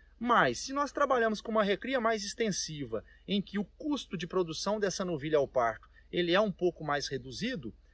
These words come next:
a gente consegue uma, trabalhar com uma idade ao primeiro parto mais alta e mesmo assim manter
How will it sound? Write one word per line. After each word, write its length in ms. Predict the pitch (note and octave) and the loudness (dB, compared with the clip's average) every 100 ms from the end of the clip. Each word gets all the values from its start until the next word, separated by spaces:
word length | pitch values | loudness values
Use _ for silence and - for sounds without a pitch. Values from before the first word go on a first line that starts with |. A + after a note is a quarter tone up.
| - - | -20 -4
a 140 | - G#3 | 0 2
gente 280 | G#3 A3+ | 0 -4
consegue 680 | - C#4+ D4 - F#3 F#3+ F3+ | -4 -2 0 2 2 2 0
uma, 180 | F3+ F#3 - | -4 -4 -2
trabalhar 360 | - E3 D#3 D3 | 4 6 6 4
com 100 | - | 2
uma 100 | D3 | -2
idade 260 | C#3 C#3 C#3 | 2 2 2
ao 60 | |
primeiro 280 | C3+ C3+ C3 | -2 -4 -4
parto 380 | - B2+ A#2 C3 | 0 0 0 -2
mais 260 | D3 C#3 | -2 0
alta 400 | C#3 A3+ A3+ - - - | 2 4 4 0 -8 -6
e 120 | A3 | -2
mesmo 360 | A3+ G#3+ B3 B3 | 4 6 6 4
assim 220 | G3+ G#3+ | 0 0
manter 500 | A3 C4 - G3 G#3+ | -2 -2 0 -2 -2